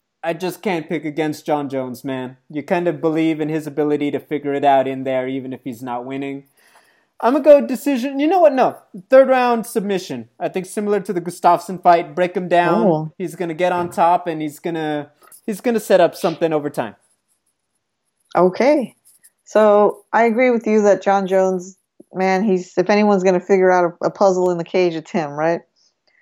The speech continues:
Speaker 2: He's so crafty, creative. He's kind of a nasty fighter too, like what I was talking about earlier, where he attacks any part of your body that's open in ways that other fighters don't.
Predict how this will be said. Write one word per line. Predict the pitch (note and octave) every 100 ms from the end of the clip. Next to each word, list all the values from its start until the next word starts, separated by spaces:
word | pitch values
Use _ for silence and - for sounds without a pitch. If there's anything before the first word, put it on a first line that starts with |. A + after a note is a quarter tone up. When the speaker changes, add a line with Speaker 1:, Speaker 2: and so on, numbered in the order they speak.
| _ _ -
Speaker 2:
He's | F3+ F3
so | G3 F3
crafty, | - - D3+ F#3 - F3+ F3 F3 -
creative. | - D3 E3 F#3 F3+ F3 E3+ _
He's | F#3+ F3
kind | - A#3+
of | G#3
a | D#3
nasty | D3+ F#3 F#3 F3+
fighter | D#3+ E3 D#3
too, | D3+ F#3 D#3+
like | D#3 D3 _ _ -
what | D#3 E3+
I | D#3+
was | D#3+ - _ _ _ _ _ -
talking | F#3 F3+
about | E3 E3
earlier, | E3 F3 E3
where | D3+ D3+
he | D3+ F3 D#3 -
attacks | D3+ F3+ F3 -
any | F3
part | F3 F#3 F3
of |
your | D#3+
body | D#3+ E3
that's | D#3 C#3+
open | - D#3+ E3+
in | E3 D#3
ways | D#3+ D#3
that | D#3+
other | D3+ F#3
fighters | F#3 F#3+ F3 D#3
don't. | - E3+ D#3